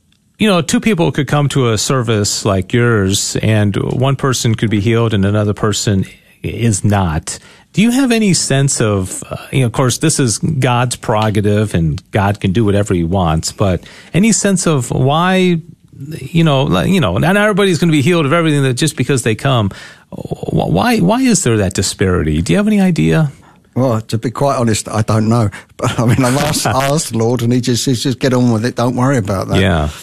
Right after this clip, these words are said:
Speaker 2: So what I do is I pray with people. Sometimes a lot of people say they were healed on that night.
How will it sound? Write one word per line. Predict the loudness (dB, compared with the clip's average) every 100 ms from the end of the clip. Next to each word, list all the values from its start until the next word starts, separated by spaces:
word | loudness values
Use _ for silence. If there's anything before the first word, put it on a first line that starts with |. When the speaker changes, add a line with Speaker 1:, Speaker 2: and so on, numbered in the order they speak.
| -16
Speaker 2:
So | -4 0
what | 2 2
I | 0
do | 0
is | 0 0
I |
pray | -2 0 0
with | 0
people. | -2 -4 -2 -4 -6 -8 -20 -20 -20 _ _ -18
Sometimes | -4 0 0 2 0 0
a | 0
lot | 0
of | -2
people | -2 -2 -2 -4
say | -4 -4
they |
were | -2
healed | -2 -2 -2
on | -2 -4
that | -6 -6
night. | -4 -4